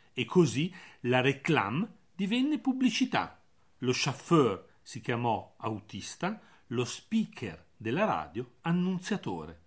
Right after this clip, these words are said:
Ma nonostante ogni sforzo non si riuscì a imporre l'uso di arlecchino al posto di cocktail,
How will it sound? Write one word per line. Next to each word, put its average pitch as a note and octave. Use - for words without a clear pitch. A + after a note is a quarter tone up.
Ma C3
nonostante B2
ogni C3
sforzo F#3+
non G#3+
si C4
riuscì B3+
a C#3
imporre C#3
l'uso C3+
di B2
arlecchino C3
al F3
posto A3
di A3
cocktail, F#2+